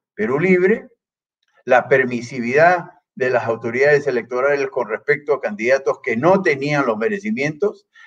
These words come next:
la exclusión de partidos que sí tenían el merecimiento de, de participar, y bueno, ya eh, pasó lo que pasó.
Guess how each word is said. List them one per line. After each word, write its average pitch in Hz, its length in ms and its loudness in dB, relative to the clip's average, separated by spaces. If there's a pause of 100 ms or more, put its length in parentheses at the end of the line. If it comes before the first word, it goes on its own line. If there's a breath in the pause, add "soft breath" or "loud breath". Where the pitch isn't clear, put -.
(120 soft breath)
la 120 200 4
exclusión 127 680 2
de 165 100 6
partidos 151 540 2
que 110 160 -8
sí 240 320 -4
tenían 135 600 -2 (360)
el 117 160 -6
merecimiento 120 720 -2
de, 110 280 -4
de 104 240 -4
participar, 120 760 0 (680)
y 190 160 4
bueno, 175 400 4
ya 131 500 2 (220)
eh, 110 200 -4
pasó 117 360 4
lo 131 160 2
que 104 100 -2
pasó. - 600 0